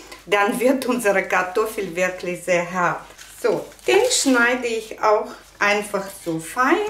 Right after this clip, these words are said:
und gebe einfach so eine Handvoll von dem Sauerampfer. Gibt Geschmack und auch natürlich Vitamine. Und ja klar, es wird alles gekocht, es wird alles heiß.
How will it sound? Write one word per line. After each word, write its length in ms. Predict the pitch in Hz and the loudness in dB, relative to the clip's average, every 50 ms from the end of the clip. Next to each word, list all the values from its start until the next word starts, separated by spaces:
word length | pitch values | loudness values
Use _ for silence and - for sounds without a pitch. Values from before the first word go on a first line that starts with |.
| - - - - - - | -6 -10 -18 -20 -6 0
und 240 | - 330 349 320 - | 4 6 8 8 6
gebe 340 | 190 202 226 247 254 254 233 - - | 4 0 -2 0 2 2 2 2 2
einfach 540 | 180 175 185 208 - - 196 202 196 - - | 0 0 -2 -2 -4 -4 -4 -4 -4 -4 -4
so 140 | 175 180 | -2 0
eine 440 | 180 180 175 175 170 170 175 170 165 | 2 2 2 2 2 0 -2 -2 0
Handvoll 880 | 170 196 202 208 208 214 220 - - - - - - 170 175 185 180 180 - - - - - - - - - - - - - - | 2 4 4 4 2 0 -4 -8 -10 -10 -8 -6 -2 0 2 2 0 0 -4 -14 -18 -14 -10 -10 -10 -10 -10 -18 -20 -20 -14 -8
von 260 | - 170 160 160 160 | -6 -4 0 0 0
dem 200 | 160 170 170 175 175 - - - - - - - - 160 | 0 0 -2 -2 -4 -8 -12 -18 -16 -16 -16 -16 -8 -2
Sauerampfer. 720 | 165 180 175 175 175 170 135 - 156 143 139 - - - - - - - - - | 2 4 4 6 4 4 2 0 -2 -6 -8 -10 -12 -14 -16 -16 -18 -18 -16 -10
Gibt 300 | - 160 160 - - - | -8 -8 -8 -10 -12 -12
Geschmack 540 | - 156 160 - - - 269 311 359 - - - - - - - - - - - | -10 -8 -8 -6 -2 2 4 4 4 4 0 -6 -10 -14 -18 -20 -20 -14 -6 -2
und 260 | - 269 262 - - | 0 2 2 2 0
auch 240 | 175 175 185 180 - | 0 -2 -2 -4 -4
natürlich 500 | 170 165 160 - - 208 208 196 175 165 - - - - | -4 -4 -4 -2 0 0 0 0 -2 -6 -10 -14 -14 -6
Vitamine. 800 | - 196 190 185 - 175 165 160 160 151 147 151 151 147 143 - - - - - - - - - - - - - - | -4 -2 -2 -2 -2 -2 -2 -2 -2 -4 -4 -8 -8 -8 -10 -12 -14 -16 -16 -16 -14 -14 -14 -16 -16 -18 -20 -6 0
Und 380 | - 262 277 262 262 - - - - - - _ _ - | 4 6 6 6 6 4 0 -6 -12 -20 -20 _ _ -14
ja 280 | - 220 214 240 262 - | -8 -2 0 2 2 2
klar, 440 | - - 320 311 302 285 247 214 202 | 2 2 4 4 6 6 6 6 4
es 200 | 208 208 - 262 | 2 2 0 0
wird 260 | 233 269 269 262 262 | 2 2 2 2 2
alles 360 | 220 226 240 233 247 - - | 2 2 2 2 0 -2 -2
gekocht, 480 | - 220 220 - - 269 285 370 - - | -2 -2 0 2 2 4 4 4 2 0
es 260 | - 226 220 - - 196 | -2 -2 -2 -2 -2 0
wird 220 | 220 214 214 - | 0 0 0 0
alles 420 | - 180 175 170 170 - - - | 0 0 0 -2 -2 -6 -6 -2
heiß. 320 | 208 214 226 254 294 311 | 0 2 4 4 2 0